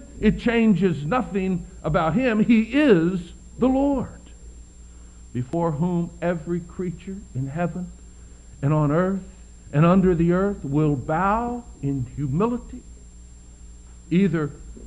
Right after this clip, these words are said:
as a disciple or being judged. And when he is presented accurately, with integrity, not manipulating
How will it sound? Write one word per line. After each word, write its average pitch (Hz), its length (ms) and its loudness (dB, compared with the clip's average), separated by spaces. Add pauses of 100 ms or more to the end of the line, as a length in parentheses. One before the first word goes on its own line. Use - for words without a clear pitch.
(220)
as 135 160 -2
a 127 60 -2
disciple 262 720 -4 (1600)
or 143 120 0
being 117 400 -2
judged. - 560 -16 (2000)
And 90 180 -6
when 254 200 4
he 226 260 0
is 196 140 2
presented 170 1000 0
accurately, 175 720 -4 (800)
with 156 200 0
integrity, 151 920 2
not 185 320 -2
manipulating 156 1040 4